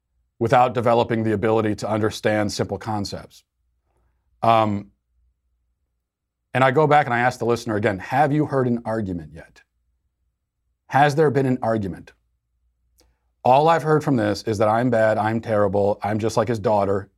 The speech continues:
who he apparently isn't fond of. Um, I'm just awful, I'm bad. This is how, this is how Sam argues. And, and, and listen, there are a lot of people on the left who argue like this.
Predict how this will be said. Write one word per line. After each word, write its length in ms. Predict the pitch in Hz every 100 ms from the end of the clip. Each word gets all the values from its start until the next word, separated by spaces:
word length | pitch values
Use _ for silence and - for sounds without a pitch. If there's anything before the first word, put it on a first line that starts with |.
| _
who 260 | 107 107 -
he 100 | 110
apparently 500 | 110 113 117 117 113
isn't 240 | 117 117
fond 300 | 117 110 98
of. 200 | 98 95 - _ _ _ _ -
Um, 420 | 113 110 110 110 _ _
I'm 200 | 123 127
just 220 | 127 135
awful, 440 | 113 113 107 110 107
I'm 200 | 110 113
bad. 520 | 110 107 104 101 104 _ _ _ -
This 140 | 208
is 80 | 233
how, 200 | 202 170
this 180 | 175 214
is 60 |
how 80 | 190
Sam 340 | 147 156 135
argues. 340 | 113 98 85 80
And, 280 | 156 180 175
and, 420 | 175 175 175 151
and 100 | 165
listen, 220 | 160 98
there 120 | 107
are 40 | 120
a 60 |
lot 180 | 127 135
of 100 | 131
people 220 | 127 117
on 80 | 110
the 60 | 104
left 180 | 98
who 80 | 101
argue 220 | 101 101
like 120 | 101 92
this. 140 | 90